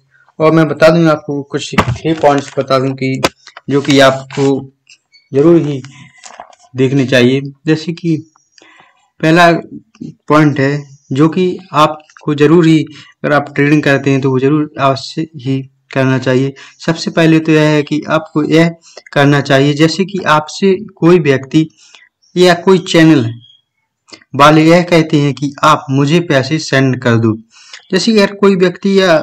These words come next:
कोई channel वाला यह कहता है आपसे कि आप मुझे send, पैसे send कर दो और मैं आपको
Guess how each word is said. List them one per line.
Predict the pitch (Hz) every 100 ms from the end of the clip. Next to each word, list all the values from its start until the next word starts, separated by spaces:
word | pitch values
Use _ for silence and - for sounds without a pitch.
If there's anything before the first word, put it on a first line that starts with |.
| 139 -
कोई | 165 175 170 _ _ _ _ _ _ _ _ _ _ - _ _ -
channel | - 160 165
वाला | 156 160 156
यह | 151
कहता | 156 139 139
है | 135
आपसे | 135 131 151
कि | 160 165
आप | 156 156
मुझे | 151 156
send, | 160 151 151 156 160 - _ _
पैसे | 156 151 160
send | - 151 143
कर | 120 131
दो | 151 190 - _ _ - _ _ _ _ _ -
और | 156
मैं | 151 170 175
आपको | - 160 160 -